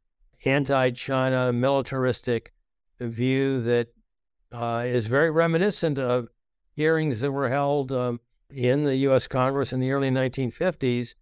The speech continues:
initially by the House Committee on Un-American Activities that led to race baiting,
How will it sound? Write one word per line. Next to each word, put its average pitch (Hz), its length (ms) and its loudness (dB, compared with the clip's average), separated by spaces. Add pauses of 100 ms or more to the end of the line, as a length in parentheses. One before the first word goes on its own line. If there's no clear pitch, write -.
(360)
initially 131 460 0
by 123 260 2
the 123 120 2
House 123 440 -2 (420)
Committee 131 380 2
on 123 160 2
Un-American 127 640 2
Activities 120 800 -2
that 123 180 -2
led 123 280 2
to 113 220 2 (560)
race 143 380 0
baiting, 139 380 0